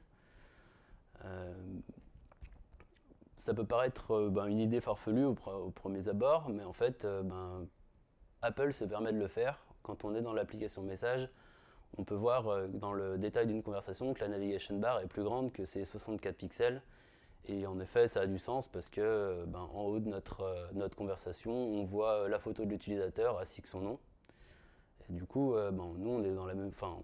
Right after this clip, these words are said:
on, on a en droit de se dire, euh, « Ok, ben, j'ai envie de faire pareil dans mon application. »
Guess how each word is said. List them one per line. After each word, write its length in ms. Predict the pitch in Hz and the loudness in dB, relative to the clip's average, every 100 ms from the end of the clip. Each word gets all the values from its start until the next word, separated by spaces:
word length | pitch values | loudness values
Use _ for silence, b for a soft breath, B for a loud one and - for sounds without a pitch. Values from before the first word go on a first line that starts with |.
| - | -12
on, 180 | - 90 87 87 - - _ - - - - - | -10 -8 -8 -12 -16 -20 _ -20 -20 -20 -16 -12
on 60 | 101 | -8
a 80 | |
en 140 | 95 95 | -6 -2
droit 260 | 101 123 | 2 2
de 60 | 131 | 2
se 140 | - | 0
dire, 340 | 104 104 135 127 | -2 0 0 2
euh, « 180 | 104 95 101 | 2 2 -2
Ok, 100 | 95 127 | -2 0
ben, 120 | 120 98 | 0 -2
j'ai 100 | 98 | -6
envie 140 | 104 | -6
de 40 | |
faire 140 | 107 101 | -6 -4
pareil 240 | 107 113 | 0 0
dans 60 | 113 | 0
mon 140 | 113 | -2
application. » 420 | 107 - 113 - | -2 -2 -4 -4